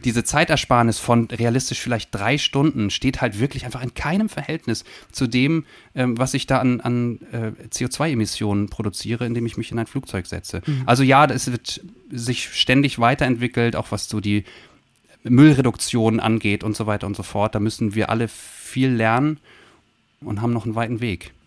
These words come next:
Speaker 2: Wobei, wenn ich jetzt sehe, wie verrückt gerade alle wieder nach Reisen und Sommerurlaub sind, befürchte ich, wir sind schnell wieder da, wo wir vor der Pandemie waren. Also ist diese
Speaker 1: Mhm.
Speaker 2: Diskussion, die da angestoßen worden ist, nachhaltig?
Speaker 1: Das ist eine gute Frage.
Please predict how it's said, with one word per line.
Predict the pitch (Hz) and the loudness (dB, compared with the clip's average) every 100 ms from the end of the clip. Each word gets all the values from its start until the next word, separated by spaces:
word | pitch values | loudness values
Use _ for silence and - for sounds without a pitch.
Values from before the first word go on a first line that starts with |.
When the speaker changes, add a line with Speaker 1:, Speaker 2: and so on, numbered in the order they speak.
| - - - - - | -12 -10 -10 -14 -12
Speaker 2:
Wobei, | - 131 156 | -6 0 4
wenn | 165 | 6
ich | 160 | 4
jetzt | 160 - | 0 4
sehe, | 170 175 | 4 4
wie | |
verrückt | 170 165 160 | 2 0 0
gerade | - 151 156 | -2 0 0
alle | 147 156 | 2 2
wieder | 160 156 | 4 4
nach | 143 127 | 4 2
Reisen | 131 156 170 | 2 4 6
und | 156 | 4
Sommerurlaub | 139 165 170 160 165 156 | 4 4 4 4 4 2
sind, | - 151 | 2 0
befürchte | 151 - 165 - | -2 0 0 0
ich, | 147 | 0
wir | 156 | 2
sind | 143 | 2
schnell | 147 156 160 | 2 2 4
wieder | 160 151 | 4 4
da, | 143 151 | 4 2
wo | 151 | 2
wir | 143 | 2
vor | - 175 | 2 2
der | 202 | 2
Pandemie | - 139 143 143 139 | 2 2 4 4 4
waren. | 131 147 | 4 2
Also | 135 143 | 2 0
ist | - - | -2 -2
diese | 196 170 | 0 2
Speaker 1:
Mhm. | 165 | 4
Speaker 2:
Diskussion, | 160 120 156 160 175 | 4 2 2 4 4
die | 185 | 4
da | 175 - - - - | 0 -2 -8 -12 -2
angestoßen | 165 175 185 185 180 - - 190 185 196 | 4 6 6 6 4 2 2 2 4 4
worden | 170 170 180 175 | 4 4 4 4
ist, | 170 - | 4 2
nachhaltig? | 156 131 135 196 190 190 214 - - _ _ _ - - - - - _ _ _ - | 2 2 0 0 0 0 -4 -6 -16 _ _ _ -20 -20 -20 -20 -20 _ _ _ -2
Speaker 1:
Das | 135 | 4
ist | |
eine | 151 | 6
gute | 156 147 | 6 2
Frage. | - 127 131 117 113 | 0 2 4 4 2